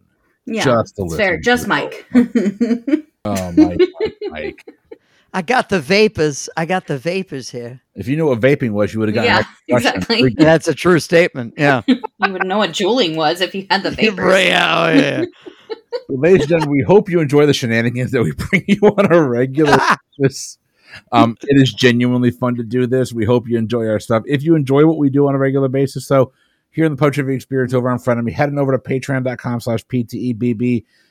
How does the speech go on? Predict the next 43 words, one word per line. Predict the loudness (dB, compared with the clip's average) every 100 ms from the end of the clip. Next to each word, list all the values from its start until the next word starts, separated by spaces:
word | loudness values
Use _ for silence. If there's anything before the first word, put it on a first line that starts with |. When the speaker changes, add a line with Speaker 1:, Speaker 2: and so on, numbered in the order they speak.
| _
Speaker 2:
That | -2 -2
is | 0
your | 0
home | 0 -2
for | 0
all | 0
of | 0
our |
bonus | 0 0 -2 -4
content, | -6 -6 -4 -4 -4
and | -8 -8
it's | -6
a |
great | -4 -2
way | -2 -2
to |
kinda | -2 -4
give | -2 -2 0
back | -2 -2
to | -4
the | -6
show | -2 -2
that | -2 -6
hopefully | -10 -10 -6
you, | -4 -4 -6
you | -6 -4
love. | 0 2 2 0
And, | -4 -8 -14 _ _ _ _ _ _ -14
uh, | -12 -10 -12 -14 _ _ _ -20 -10
honestly, | -4 -4 0 0
that | 0
money | 0 0
goes | 0
right | 0 0
back | -2 -2
into | -2
making | 0 -2 -2 -6
the |
show | -6 -4 -2 -2
better. | -2 -2 -2 -6 _ _ _ _ _ _ -8
You | 0
know | 4
what? | 4 2